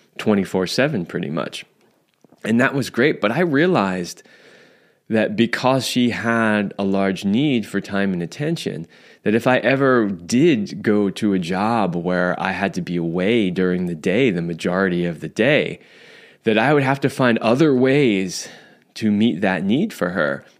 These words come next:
because I just, I knew that was a need for her.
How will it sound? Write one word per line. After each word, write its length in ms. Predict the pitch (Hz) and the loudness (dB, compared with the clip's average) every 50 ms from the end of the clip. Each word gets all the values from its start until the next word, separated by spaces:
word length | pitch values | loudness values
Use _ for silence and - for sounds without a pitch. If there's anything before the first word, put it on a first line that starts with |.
| _ | _
because 220 | - - - 110 98 | -10 -6 -4 -2 0
I 80 | 110 104 | 2 2
just, 300 | 104 101 - 117 104 - - | 2 0 0 -2 -2 -2 -2
I 80 | 104 98 | -2 0
knew 280 | 95 104 117 135 139 | 2 2 4 4 4
that 180 | 117 113 98 90 | 2 2 0 0
was 160 | 117 104 101 | -2 -2 0
a 60 | 107 | 0
need 280 | 101 110 139 196 214 - | 0 0 -2 -4 -4 -6
for 120 | - 87 | -6 -4
her. 300 | 87 82 62 80 - - | -4 -4 -6 -8 -12 -18